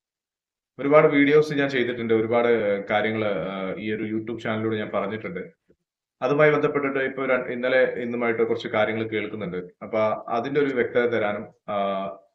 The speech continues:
പേഴ്സണലി കുറച്ച് കാര്യങ്ങൾ പറയാൻ വേണ്ടിയിട്ടാണ് ഇന്നത്തെ വീഡിയോ ചെയ്യുന്നത്. അതായത്, ആഹ്, മെയിനായിട്ട് പ്രധാനമായിട്ട് ഞാനും മറ്റൊരു കമ്പനി ജോയിൻ ചെയ്ത് വർക്ക് ചെയ്യുന്നുണ്ട് എന്നുള്ളൊരു കാര്യം എല്ലാവരും കേൾക്കുന്നുണ്ട്.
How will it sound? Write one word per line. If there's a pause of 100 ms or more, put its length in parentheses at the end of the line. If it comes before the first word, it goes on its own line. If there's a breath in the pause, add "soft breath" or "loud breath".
പേഴ്സണലി
കുറച്ച്
കാര്യങ്ങൾ
പറയാൻ
വേണ്ടിയിട്ടാണ്
ഇന്നത്തെ
വീഡിയോ
ചെയ്യുന്നത്. (1120)
അതായത്,
ആഹ്,
മെയിനായിട്ട്
പ്രധാനമായിട്ട് (420)
ഞാനും
മറ്റൊരു
കമ്പനി
ജോയിൻ
ചെയ്ത്
വർക്ക്
ചെയ്യുന്നുണ്ട്
എന്നുള്ളൊരു
കാര്യം
എല്ലാവരും
കേൾക്കുന്നുണ്ട്.